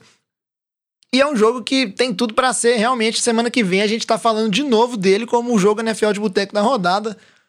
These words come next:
porque os confrontos entre o Packers e os Bears na temporada passada foram muitos, muito bons, assim, todos os dois jogos, né? O primeiro jogo com o Aaron Rodgers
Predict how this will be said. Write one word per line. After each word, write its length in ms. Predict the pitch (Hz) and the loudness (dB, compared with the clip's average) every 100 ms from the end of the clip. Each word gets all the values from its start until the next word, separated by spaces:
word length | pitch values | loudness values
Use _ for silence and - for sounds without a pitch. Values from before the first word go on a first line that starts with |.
| _ | _
porque 240 | - 175 220 | -2 2 2
os 120 | 247 | 2
confrontos 600 | 277 262 185 226 302 269 | 0 0 2 0 2 0
entre 220 | 269 262 | 0 -2
o 40 | 196 | -2
Packers 600 | - 226 254 269 240 - | 0 0 0 0 -2 -4
e 120 | 226 | -2
os 100 | 233 | -2
Bears 420 | 160 185 214 220 - _ _ _ _ _ - | 0 0 0 -2 -8 _ _ _ _ _ -4
na 180 | 196 285 | -2 0
temporada 360 | 302 269 262 | 0 0 0
passada 400 | 254 226 226 233 | 0 -2 2 0
foram 200 | 240 254 | 0 0
muitos, 520 | 254 208 254 381 320 196 | 2 2 0 0 -2 -4
muito 380 | 190 220 285 - | -4 -2 -2 0
bons, 380 | 190 214 262 | 2 4 4
assim, 260 | 208 175 208 | 2 0 -4
todos 320 | 190 233 277 | 0 2 2
os 80 | 247 | 0
dois 240 | 180 233 | 2 2
jogos, 400 | 190 175 196 226 | 0 2 2 2
né? 100 | 202 | 0
O 80 | 202 | 0
primeiro 340 | 196 190 208 190 | 2 2 2 2
jogo 280 | 180 202 | 2 0
com 120 | 196 202 | 0 0
o 40 | |
Aaron 220 | 202 190 | 0 0
Rodgers 420 | 180 196 196 190 | 0 0 0 -2